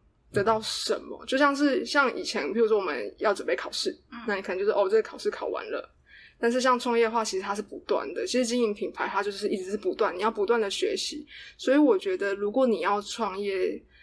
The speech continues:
Speaker 1: 你想要创业，其实我觉得你要先想是，你是不是一个可以不断因应现在的环境跟局势，然后你会做，会一直想要去调整。对，因为像有些人会觉得好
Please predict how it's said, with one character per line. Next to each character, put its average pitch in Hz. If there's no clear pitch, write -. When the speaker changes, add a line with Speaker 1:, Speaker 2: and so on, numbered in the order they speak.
Speaker 1:
你 220
想 196
要 220
创 233
业， 208
其 202
实 220
我 226
觉 -
得 147
你 185
要 208
先 214
想 208
是， 208
你 196
是 262
不 233
是 247
一 233
个 208
可 185
以 208
不 180
断 196
因 220
应 208
现 220
在 196
的 135
环 -
境 -
跟 208
局 185
势， 208
然 185
后 208
你 196
会 214
做， 208
会 302
一 247
直 233
想 -
要 -
去 220
调 -
整。 -
对， 226
因 262
为 320
像 349
有 226
些 214
人 247
会 262
觉 208
得 180
好 147